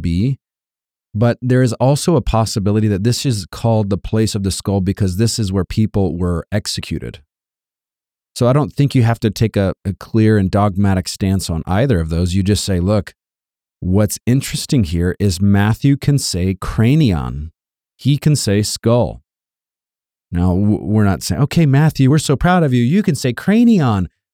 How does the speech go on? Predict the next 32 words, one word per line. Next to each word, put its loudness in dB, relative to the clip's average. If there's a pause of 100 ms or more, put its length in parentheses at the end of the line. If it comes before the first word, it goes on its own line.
Why 2
does 4
that 0
matter? 2
Because 0
if 2
Matthew 2
wanted 0
to -2
say 0
nous 2
or 2
mind, 2
he -2
could 0
have -2
said -4
that. -6 (480)
But 2
instead, 0
he 0
chooses 0
skull. -2 (480)
The 0
biblical 0
authors 0
have -2
the 0
semantic -2
range 0
to -4
say -2